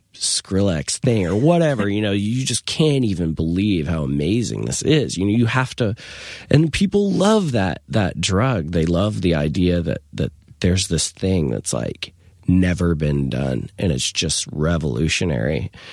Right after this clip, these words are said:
And they just line up around the block, you know, <laughs> to, to, to kind of witness. It's like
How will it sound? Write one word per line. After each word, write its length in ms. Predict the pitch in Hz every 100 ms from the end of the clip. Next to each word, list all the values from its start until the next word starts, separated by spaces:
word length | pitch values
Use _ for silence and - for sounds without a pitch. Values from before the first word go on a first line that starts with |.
| -
And 140 | - 95
they 100 | 92
just 220 | 98 92
line 520 | 87 80 87 98 107
up 160 | 120 123
around 260 | 123 123 131
the 60 |
block, 440 | 131 139 127 101 -
you 120 | 104
know, 300 | 90 95 113 _
<laughs> 760 | - 101 175 - 247 - - -
to, 240 | - 110 95
to, 260 | - 110
to 260 | 85 - 98
kind 240 | 101 104
of 200 | 95 85
witness. 720 | 85 95 104 - 78 - -
It's 180 | - -
like 160 | 156